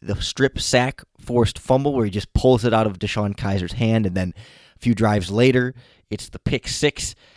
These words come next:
and Khalil Mack, certainly everything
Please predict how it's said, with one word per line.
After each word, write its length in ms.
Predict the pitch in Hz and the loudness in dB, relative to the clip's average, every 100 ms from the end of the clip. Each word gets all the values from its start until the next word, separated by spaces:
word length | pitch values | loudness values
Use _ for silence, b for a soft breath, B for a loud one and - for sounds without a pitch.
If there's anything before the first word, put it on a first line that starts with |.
| b - | b -2
and 420 | 120 123 117 107 - _ _ | 2 2 2 -4 -12 _ _
Khalil 300 | - 127 160 | -2 6 6
Mack, 380 | 151 143 139 - - | 6 0 -2 -8 -14
certainly 720 | - - 180 160 151 135 117 b b b b - | -6 0 2 2 4 4 2 b b b b -4
everything 840 | 135 139 139 131 - 127 117 110 | 0 2 2 2 2 4 4 0